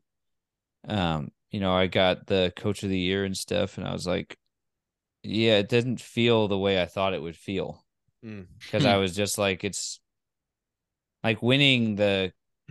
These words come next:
Speaker 1: I was like, "Yeah, we were supposed to." I, I was like, "I don't know." Like, we were the best team in our district, and we won. So, yeah, it was great. Like, we did what we were supposed to do, but, like,
Speaker 2: <laughs>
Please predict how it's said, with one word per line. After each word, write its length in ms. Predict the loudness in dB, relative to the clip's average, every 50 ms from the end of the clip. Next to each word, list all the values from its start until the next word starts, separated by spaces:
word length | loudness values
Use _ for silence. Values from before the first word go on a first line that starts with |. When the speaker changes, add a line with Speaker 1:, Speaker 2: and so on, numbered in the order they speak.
| -14 -12
Speaker 1:
I 80 | -10
was 100 | -8 -6
like, 160 | -6 -6 -4 0
"Yeah, 120 | 2 2
we 120 | 4 4 2
were 80 | 2
supposed 420 | 0 -2 -6 -6 -6 -6 -6 -8 -8
to." 220 | -8 -8 -8 -8 -10
I, 160 | -10 -10 -10 -8
I 60 | -6
was 100 | -6 -4 -4
like, 100 | -2 -2
"I 100 | -2 -2
don't 120 | -2 0
know." 280 | -2 0 0 -2 -2 -4 -2
Like, 220 | -2 -4 -2 _ 0
we 100 | 0 2
were 80 | 2
the 120 | 2 2 2
best 260 | 4 2 2 2 0
team 180 | -2 -2 0
in 80 | 0 -2
our 100 | -2 -2
district, 440 | -2 -4 -6 -6 -6 -10 -10 -10 -12 _ _ _ _ _ _ _ _ _ _ _ _ -8
and 140 | -2 0 2
we 100 | 4 4
won. 420 | 4 4 4 2 2 0 -2 -6 -14 _ _ _ _ _ _ _ _ _ _ _ _ _ _ _ _ _ _ -20 -20
So, 280 | -12 -6 -4 -2 0 2
yeah, 320 | 2 2 2 2 2 -2 -6 -12 -10
it 100 | -8 -6
was 160 | -4 -6 -6
great. 460 | -2 0 2 4 4 4 2 0 -4 _ _ _ _ -12
Like, 120 | -10 -8 -6
we 100 | -4 0
did 120 | 4 4 4
what 40 |
we 40 | 4 4
were 40 |
supposed 280 | 2 0 -2 -4 -4 -4
to 80 | -4 -2
do, 280 | 0 2 2 4 2
but, 200 | 2 2 2 2
like, 360 | 0 0 0 -2 -4 -6 -10
Speaker 2:
<laughs> 280 | -10 -10 -10 -10 -12 -14